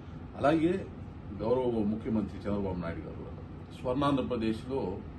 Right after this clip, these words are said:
ఈ స్వచ్ఛ భారత్ మిషన్, స్వచ్ఛ ఆంధ్రప్రదేశ్గా దీన్ని తీర్చిదిద్దాలి, ఇక్కడ కూడా ఇటువంటి ఇబ్బందులు లేకుండా చూడాలనేటువంటి ఒక సంకల్పంతో పనిచేస్తున్నారు. ఆ స్ఫూర్తికి మీరు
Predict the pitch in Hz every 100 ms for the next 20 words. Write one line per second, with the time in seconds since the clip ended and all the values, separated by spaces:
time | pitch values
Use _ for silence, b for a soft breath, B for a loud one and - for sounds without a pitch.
0 | - - - 127 180 139 135 - 110 98
1 | 98 98 87 - 107 - 123 98 101 98
2 | - 95 - 104 92 90 82 92 78 101
3 | - 90 90 98 101 95 90 92 90 101
4 | 101 92 85 101 98 90 85 87 82 85
5 | 82 73 80 107 139 - 92 - 80 82
6 | - 80 80 78 - 80 78 - - B
7 | B B B - 123 - 131 - - -
8 | 80 - - - - 104 110 98 90 80